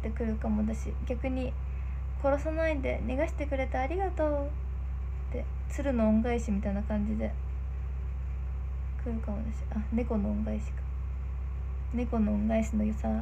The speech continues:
あの夜中に猫の大名行列のやつみたいに雲が来るかもしれないし、結構です。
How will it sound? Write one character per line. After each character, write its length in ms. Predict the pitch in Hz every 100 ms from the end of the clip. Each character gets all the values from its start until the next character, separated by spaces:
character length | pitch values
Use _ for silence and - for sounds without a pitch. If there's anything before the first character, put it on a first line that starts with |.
| -
あ 40 |
の 80 | 214
夜 180 | 214 214
中 260 | 220 226
に 300 | 220 208 214
猫 220 | 214 226
の 120 | 208 196
大 220 | 208 214
名 220 | 214 214
行 180 | 214 214
列 240 | 208 -
の 140 | 214 214
や 80 |
つ 140 | 208 220
み 100 | 214
た 80 | 220
い 60 |
に 60 | 220 - - - - - - - -
雲 280 | - 247 226
が 100 | 220
来 180 | 226 254
る 80 | 226
か 120 | -
も 180 | - 113
し 80 | -
れ 120 | 113
な 120 | 110
い 60 | -
し、 240 | - - - - - - - - - - - - - - - - - - - - -
結 120 | - - -
構 120 | -
で 140 | -
す。 60 | -